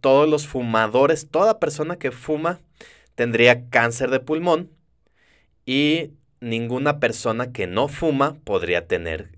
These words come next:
cáncer de pulmón. Sin embargo, sabemos que esto no es cierto. Es necesario entonces hacer preguntas, pues, más amplias, como específicamente, ¿por qué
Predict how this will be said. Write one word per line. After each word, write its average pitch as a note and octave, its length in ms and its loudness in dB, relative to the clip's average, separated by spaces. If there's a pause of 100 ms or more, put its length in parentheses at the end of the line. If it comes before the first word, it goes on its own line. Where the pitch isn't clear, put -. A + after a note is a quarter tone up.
(140)
cáncer F#2+ 360 -6
de G#2+ 80 -4
pulmón. D#3 460 -6
Sin A2 160 -6
embargo, F#2 280 0
sabemos G2 500 -2
que - 120 -4
esto - 200 -6
no F#2 100 -6
es F#2 80 -8
cierto. D3+ 400 -2 (800)
Es A#2+ 160 2
necesario D#3+ 440 2
entonces E3+ 420 -4
hacer D3 340 -2
preguntas, A#2+ 760 0 (800)
pues, D#3 140 -2
más G#3 280 -2
amplias, C#3+ 540 -2
como G#2 600 -4 (720)
específicamente, B2 1000 -2 (180)
¿por G#2 300 -2
qué C3+ 320 -2